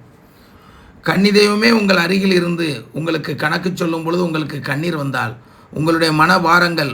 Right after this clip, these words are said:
உங்களுடைய, அஹ், அனைத்து பிரச்சனைகளும்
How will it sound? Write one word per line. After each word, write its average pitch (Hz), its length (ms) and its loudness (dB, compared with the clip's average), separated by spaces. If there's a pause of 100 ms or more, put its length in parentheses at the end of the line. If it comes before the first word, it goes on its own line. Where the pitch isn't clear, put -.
(140)
உங்களுடைய, 156 440 -2 (840)
அஹ், 123 180 -8
அனைத்து 180 500 0
பிரச்சனைகளும் 165 720 2